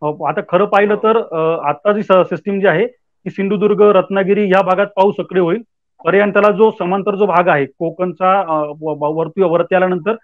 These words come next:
Speaker 1: कोल्हापूर आहे, सातारा आहे, पुण्याचा काही भाग आहे, या भागात, अ,
Speaker 2: हम्म.
Speaker 1: पहिला मान्सून, अ, म्हणजे पाऊस active होईल मान्सूनचा आणि या भागात, अ, जोरदार पाऊस अपेक्षित आहे.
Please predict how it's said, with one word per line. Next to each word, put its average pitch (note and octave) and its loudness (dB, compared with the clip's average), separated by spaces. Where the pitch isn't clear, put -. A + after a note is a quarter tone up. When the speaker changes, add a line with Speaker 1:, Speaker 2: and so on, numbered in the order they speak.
Speaker 1:
कोल्हापूर F#3+ 2
आहे, F3 4
सातारा F3 2
आहे, D#3+ 2
पुण्याचा G3 0
काही G3 2
भाग D#3 2
आहे, D3+ 0
या F3 4
भागात, G3 2
अ, F#3+ 2
Speaker 2:
हम्म. F#3 4
Speaker 1:
पहिला F3+ 2
मान्सून, G3 -2
अ, E3+ -4
म्हणजे D#3+ -6
पाऊस F3+ 0
active F3+ 0
होईल F3+ 4
मान्सूनचा E3 -4
आणि E3+ -4
या F#3+ 4
भागात, F#3 2
अ, F3 2
जोरदार F3 0
पाऊस F3+ 0
अपेक्षित E3 -4
आहे. D3+ 0